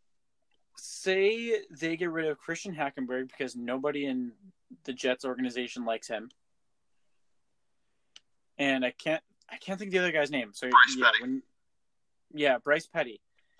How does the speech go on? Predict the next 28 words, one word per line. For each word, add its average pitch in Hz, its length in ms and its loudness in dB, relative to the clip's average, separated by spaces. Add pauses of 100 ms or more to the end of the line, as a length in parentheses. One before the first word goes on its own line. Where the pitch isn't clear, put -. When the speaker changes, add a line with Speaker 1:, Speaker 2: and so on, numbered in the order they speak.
(180)
Speaker 1:
Say 190 280 -2
they 214 120 0
get, 196 300 -4
they 160 200 -6
trade 170 280 -8
those 156 200 -6
two 156 140 -12
guys 143 220 -2
away 127 240 -6
or 127 80 -6
they 127 160 -10
get 127 80 -8
released 127 360 -8
or 127 60 -12
whatever, 120 240 -6
and 120 180 -10
you 120 80 -6
have 113 120 -8
Josh 135 260 0
McCown, 131 340 -6
Sam 131 300 -6
Darnold, 123 280 -4
and 113 100 -20
Teddy 123 180 -6
Bridgewater 117 440 -14 (100)
left. - 200 -12 (420)
Even 143 200 -6
though 131 180 -2